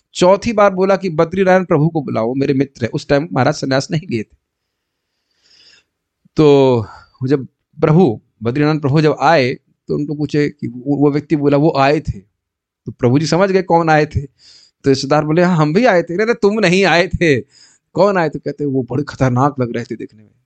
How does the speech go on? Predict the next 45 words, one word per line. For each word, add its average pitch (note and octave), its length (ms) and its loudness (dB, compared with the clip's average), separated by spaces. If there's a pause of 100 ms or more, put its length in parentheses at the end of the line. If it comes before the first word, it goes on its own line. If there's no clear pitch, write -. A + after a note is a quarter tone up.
(120)
तो B2 60 -4
जब C3 160 0
पहली C#3 300 0
बार D3+ 180 2
आए, D3 280 4 (640)
तो D3 100 -2
मैं C3+ 220 2
इनको C#3+ 200 -2
बोला C3 340 2 (920)
कि - 60 -12
तुम्हें D3+ 200 -2
जो F3+ 140 2
कुछ G3 180 -4
करना F3 240 -2
है F3+ 120 0
करो, F3 240 2
मैं D#3 220 -2
कृष्ण - 320 -4
का E3+ 100 0
डिवोटी C#3 460 0
हूँ, G#2+ 160 -2 (180)
बस।" E3+ 300 0 (160)
जबकि D3 240 -2
डिवोटी F#3+ 340 2
वोटी A#3 200 -2
कुछ A#3+ 200 -4
नहीं B3+ 160 0
था, D3+ 120 -2
खाली F3 260 -2
भक्तों E3+ 300 -2
का G3+ 120 4
एक G3+ 140 -6
favorable F3+ 560 0
भावना D3+ 540 0
था। C#3 300 -4 (640)
<laughs> D#3 280 2 (280)
जब F3 220 0
मौका F#3 380 2
लगे, G3 220 0
तो G#3+ 100 0
हम E3 140 -2
भी G3+ 100 2
हरे E3 200 0
कृष्ण E3 220 -6
डिवोटी, D3+ 420 0